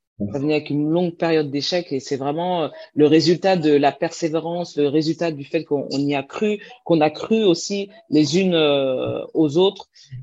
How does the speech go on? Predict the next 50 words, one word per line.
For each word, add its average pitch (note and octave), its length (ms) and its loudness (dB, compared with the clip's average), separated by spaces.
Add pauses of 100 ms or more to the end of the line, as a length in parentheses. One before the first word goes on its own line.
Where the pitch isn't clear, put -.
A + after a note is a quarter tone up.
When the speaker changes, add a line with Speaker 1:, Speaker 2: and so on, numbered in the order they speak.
Speaker 2:
Et, C3+ 260 2
euh, B2 340 -4
c'est E3 180 -4
ça A3+ 160 -6
que F3+ 80 -10
je D#3 80 -8
retiens, F#3 300 -6
quoi. A#2 180 -8
C'est, A#2+ 400 -2
euh, A#2 40 -4
c'est D3 200 -6
cette D3 500 -2
expérience F3+ 420 2
que E3+ 120 0
je D3 80 0
retiens D#3 260 0
et E3+ 80 0
cette C3+ 200 -6
victoire, D3 340 -4
elle C3+ 80 0
est, B2 200 0
pour C#3 160 -8
moi, D#3+ 160 -6
elle D3 60 -4
est, A#2 220 -2
euh, A2 120 -8
c'est - 200 -4
un F3+ 100 0
de F#3+ 60 2
mes F3 100 0
plus E3 140 -6
beaux D#3 100 -2
souvenirs. C#3 300 -8 (240)
C'est C#3+ 100 -8
un D3 60 -2
de D#3+ 40 -2
mes D#3+ 120 0
plus D#3 100 -4
beaux D3+ 80 0
souvenirs. C#3 300 -6 (440)
C'est D3+ 140 6
une F#3+ 160 6
de F#3 100 6
mes F3+ 140 4
plus E3+ 160 -4
belles F3 180 2
victoires, - 360 -6 (400)
c'est - 180 -4
clair. G#2+ 220 -2 (320)
Speaker 1:
Wow. - 340 -6